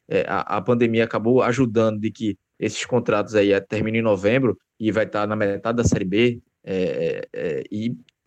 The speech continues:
fazer essa mudança de percurso agora. Agora também não dá pra esperar pra novembro, não. "Ah, vamos esperar pra trinta de novembro, quando acabar esses jogadores, a gente manda." Daqui a, daqui pro dia trinta de novembro vai passar oito jogos,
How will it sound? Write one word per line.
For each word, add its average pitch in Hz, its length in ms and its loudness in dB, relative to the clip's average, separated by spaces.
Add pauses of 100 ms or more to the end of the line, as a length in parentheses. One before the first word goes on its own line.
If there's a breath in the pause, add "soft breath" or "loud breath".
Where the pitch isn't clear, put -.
fazer 135 380 0
essa 165 160 2
mudança 147 300 2
de 151 80 0
percurso 139 380 -2
agora. 117 180 2
Agora 120 200 2
também 131 180 4
não 147 80 4
dá 131 120 2
pra 139 100 0
esperar 127 440 0
pra 147 120 0
novembro, 160 380 0
não. 104 160 0 (180)
"Ah, 120 160 -2
vamos 151 200 2
esperar 131 240 0
pra 139 100 -2
trinta 151 280 0
de 147 60 -2
novembro, 135 300 4
quando 143 120 2
acabar 135 220 0
esses 131 80 2
jogadores, 127 360 2
a 131 60 -2
gente 165 140 -8
manda." 101 160 -8 (280)
Daqui 107 300 0
a, 120 140 2 (180)
daqui 113 260 -4
pro 147 120 -2
dia 131 180 2
trinta 156 240 0
de 135 80 -4
novembro 120 340 2
vai 123 100 2
passar 120 260 -2
oito 160 280 4
jogos, 120 400 2